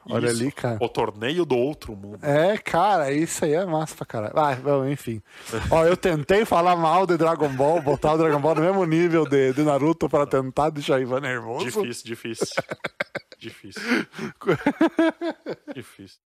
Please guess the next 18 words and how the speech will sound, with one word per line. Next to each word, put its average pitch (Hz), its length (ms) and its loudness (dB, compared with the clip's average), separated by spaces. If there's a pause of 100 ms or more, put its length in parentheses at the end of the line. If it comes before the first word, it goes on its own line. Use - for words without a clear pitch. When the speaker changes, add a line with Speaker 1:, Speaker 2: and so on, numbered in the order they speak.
(140)
Speaker 2:
Não, 208 160 0
é 151 60 -2
que - 120 -6
o 139 60 0
lance 151 320 -4
deles, 127 960 -6
deles 120 340 -10
reviverem 127 560 -4
no, 117 300 -6
no 104 100 -12
Dragon 110 300 -6
Ball 113 180 -2
Z 110 140 -6
é - 20 -2
algo 120 260 -2
que - 140 -14
realmente, 160 480 -4
tipo, - 480 -14